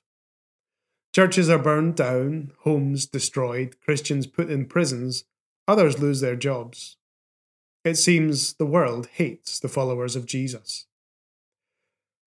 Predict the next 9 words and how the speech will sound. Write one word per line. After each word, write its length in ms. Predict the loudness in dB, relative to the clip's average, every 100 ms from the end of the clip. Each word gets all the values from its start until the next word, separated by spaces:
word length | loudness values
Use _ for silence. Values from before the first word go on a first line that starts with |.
| _
Two 260 | 4 6 6
of 60 |
the 140 | 6 4
Old 180 | 4 2
Testament 560 | 0 0 -2 -4 -4
books, 540 | -4 -6 -6 -8 -8 -8 0
Ezra 400 | 0 0 -4 -8
and 160 | -10 -6
Nehemiah, 500 | -4 -2 -2 -2